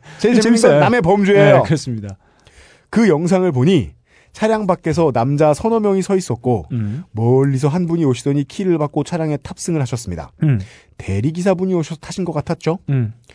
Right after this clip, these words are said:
Speaker 1: 그리고 목적지에 도착해서 대리분께서 "다 왔다고." 하시면서 "어디에 세워드릴까요?" 라고 물어보고 그리고 차량이 잠시 움직이더니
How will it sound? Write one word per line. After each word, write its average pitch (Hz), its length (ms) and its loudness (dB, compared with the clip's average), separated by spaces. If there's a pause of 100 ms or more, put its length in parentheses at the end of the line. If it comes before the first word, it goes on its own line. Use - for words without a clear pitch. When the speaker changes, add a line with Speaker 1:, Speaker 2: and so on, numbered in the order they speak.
(240)
Speaker 1:
그리고 220 240 2
목적지에 175 500 0
도착해서 160 540 -2 (260)
대리분께서 135 800 0
"다 185 160 -2
왔다고." 220 460 0
하시면서 143 540 -2 (340)
"어디에 135 340 2
세워드릴까요?" 160 840 2
라고 180 180 2
물어보고 143 540 0 (260)
그리고 165 300 -2
차량이 214 340 -2
잠시 156 340 -4
움직이더니 151 600 0